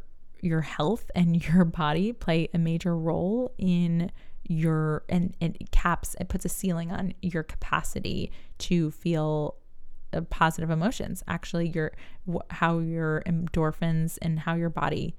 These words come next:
is working. So I was like, "All right, damn, that's inconvenient, but I guess I'm gonna have to start working out regularly." <laughs> And so I dived all in with, um, you know, a fitness program and with a coach myself. And she was like, "You should be a coach." And I was like, "Let's do it."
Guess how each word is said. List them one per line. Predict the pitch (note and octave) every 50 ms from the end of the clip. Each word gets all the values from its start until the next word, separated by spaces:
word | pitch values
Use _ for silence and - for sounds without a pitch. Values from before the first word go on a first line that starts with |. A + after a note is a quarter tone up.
| - - - - -
is | - E3+ E3
working. | D#3 D3 - - - - - - - - - - -
So | - - F#3 F3 F3 E3+ -
I | - E3
was | F3 F3+ -
like, | F#3 F3+ F3+ F3+ - - -
"All | E3 E3
right, | F3+ F#3+ - - - - - -
damn, | - E3+ F3 - -
that's | F#3 F3+ F#3+ - -
inconvenient, | F#3+ F3+ F3 - F3 E3 E3+ E3+ F3 E3 E3+ -
but | - -
I | E3+
guess | D#3+ E3 E3 -
I'm | F3
gonna | E3+ E3+ E3+
have | D#3+ D#3+ E3 -
to | E3+
start | - - F3 E3+
working | F3 E3+ D#3 - E3 D#3
out | - - -
regularly." | - - C#3 - - - - - F3
<laughs> | - - - - - - - - - - - - - - - - - - - - -
And | G3+ G#3 G#3 G#3 G#3 G3 G3
so | F#3 - G3 F#3+ F#3 F3+ - - -
I | F3+ F#3
dived | F3 E3 - D3+ D3+ D#3+ D#3+ - - - - -
all | F3 F#3 G3+ A3 B3 C4+ A#3+ - -
in | - - - - - F#3 A3 A#3+ B3 A#3+ - - - - - -
with, | F#3 F#3 F3+ F3+ F3+ F3 - - - -
um, | F3+ E3+ D#3+ D#3 D#3 D#3 D#3 D#3 - - - - - - - -
you | - F#3 F3+
know, | F3 E3 D#3+
a | - E3
fitness | D#3+ - - - - F#3 F3+ -
program | - - A#3+ A3+ G#3 G#3+ G#3+ G3+
and | G3 F3 E3
with | E3+ F3
a | -
coach | - - F#3 F3+ - -
myself. | E3 E3+ - G3 G3+ G3
And | F3+ F3
she | -
was | F#3
like, | G3 G3 F#3+ -
"You | A#3 D#4
should | - -
be | D4+ C#4
a | G#3+
coach." | - F#3 E3+ - -
And | E3+ E3
I |
was | F3 F#3
like, | F3+ F3+ -
"Let's | - G3+ G#3+ - - -
do | - G3 F3+
it." | E3 D3+ - -